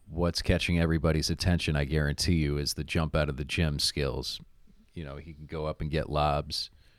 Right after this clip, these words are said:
rebound if he's not getting pushed around, but I don't think he has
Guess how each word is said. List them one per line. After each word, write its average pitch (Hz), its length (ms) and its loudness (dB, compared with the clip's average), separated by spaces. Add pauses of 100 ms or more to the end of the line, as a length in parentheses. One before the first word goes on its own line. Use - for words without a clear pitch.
(560)
rebound 87 600 0
if 76 120 -6
he's 82 180 -8
not 82 220 0
getting 78 240 0
pushed - 320 2
around, 80 360 0
but 73 220 -4
I 76 100 -4
don't 92 200 -2
think 85 160 0
he 80 100 2
has 78 300 0